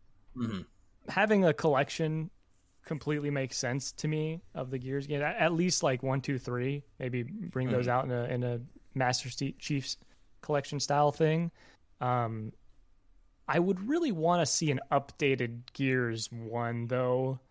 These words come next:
Speaker 2: at the very least, because that's one of those games. It, it hasn't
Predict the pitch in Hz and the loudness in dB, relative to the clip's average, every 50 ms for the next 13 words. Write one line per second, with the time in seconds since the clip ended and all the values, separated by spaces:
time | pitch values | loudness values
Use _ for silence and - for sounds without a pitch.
0 | _ _ _ _ _ - - 127 - - 117 110 107 123 123 131 135 143 143 139 | _ _ _ _ _ -4 -4 -4 -2 -2 -6 -4 -2 0 0 2 2 2 2 2
1 | 143 143 143 135 - - - 123 - 131 127 180 214 208 - 214 202 196 190 175 | 0 0 -2 -2 -4 -6 -6 -4 -2 0 2 2 0 0 0 0 2 2 2 2
2 | 151 131 127 135 139 143 147 147 147 127 - - _ _ _ - - - - - | 0 2 0 0 0 2 0 0 -2 -2 -4 -4 _ _ _ -20 -20 -20 -20 -20
3 | - - - - - - - - - - - _ - - - - 185 202 - - | -20 -20 -20 -20 -20 -20 -20 -20 -20 -20 -20 _ -20 -20 -12 -10 -10 -10 -10 -14
4 | _ - _ - - - - 151 226 - - - - - 247 277 277 - 190 160 | _ -20 _ -20 -14 -6 -4 -4 -4 -6 -12 -14 -8 -4 -4 -4 0 0 -2 -2
5 | - | -2